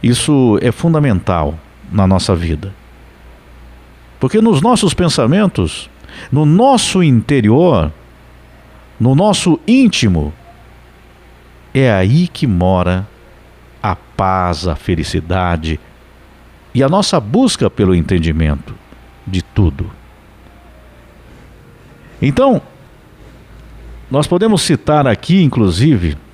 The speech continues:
"De nada adianta um homem ganhar o mundo se ele perder a sua alma."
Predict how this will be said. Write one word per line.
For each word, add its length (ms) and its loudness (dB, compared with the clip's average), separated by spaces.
"De 140 2
nada 340 2
adianta 380 2
um 40 2
homem 320 2
ganhar 460 2
o 80 2
mundo 400 2
se 180 -4
ele 160 2
perder 600 0
a 80 2
sua 280 -2
alma." 540 -2